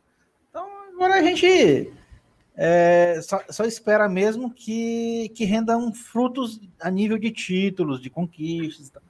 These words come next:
E esse, e esse, é, e essa dúvida, né, a gente vai tirar domingo. Vamos ver como é que vai, como é que vai se comportar. Tudo bem que a gente já enfrentou o Ceará, mas foi um clássico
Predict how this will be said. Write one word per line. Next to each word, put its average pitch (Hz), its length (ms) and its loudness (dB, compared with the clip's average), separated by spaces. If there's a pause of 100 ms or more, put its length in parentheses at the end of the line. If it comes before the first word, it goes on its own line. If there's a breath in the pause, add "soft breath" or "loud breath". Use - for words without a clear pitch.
(560 soft breath)
E 311 120 4
esse, 180 440 4
e 165 200 0
esse, 151 800 -2 (760)
é, 135 200 -4
e 143 100 0
essa 185 180 2
dúvida, 165 520 2
né, 165 180 0
a 202 60 2
gente 170 200 -6
vai 214 120 0
tirar 220 220 0
domingo. 208 440 -2 (240)
Vamos 196 240 -10
ver 196 160 0
como 196 160 -8
é 175 60 -4
que 165 100 -16
vai, 151 400 -4
como 135 180 -10
é 147 60 -8
que - 80 -20
vai 147 140 -2
se - 80 -16
comportar. 147 680 -6 (380 soft breath)
Tudo 233 160 -6
bem 208 100 2
que 214 60 -2
a 202 60 2
gente 190 160 0
já 190 80 4
enfrentou 185 600 4
o 151 80 -2
Ceará, 160 460 4
mas 151 560 -4
foi 156 120 -6
um 151 60 -6
clássico 135 800 -6